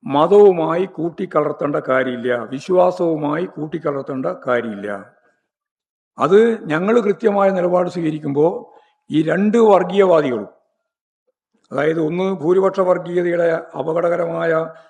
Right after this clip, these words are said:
നിലപാട് സ്വീകരിക്കുന്ന ആർ എസ് എസും സംഘപരിവാർ വിഭാഗവും, ന്യൂനപക്ഷ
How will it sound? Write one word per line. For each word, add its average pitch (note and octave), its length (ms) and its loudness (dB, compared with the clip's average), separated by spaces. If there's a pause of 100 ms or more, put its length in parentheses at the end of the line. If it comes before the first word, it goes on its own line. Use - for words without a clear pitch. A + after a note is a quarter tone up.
(120)
നിലപാട് D#3+ 380 -2
സ്വീകരിക്കുന്ന D3+ 500 -8
ആർ D3 140 -6
എസ് F3 120 -12
എസും D#3+ 180 -10 (140)
സംഘപരിവാർ D3+ 540 -4 (120)
വിഭാഗവും, C3+ 460 -6 (920)
ന്യൂനപക്ഷ G#3+ 480 4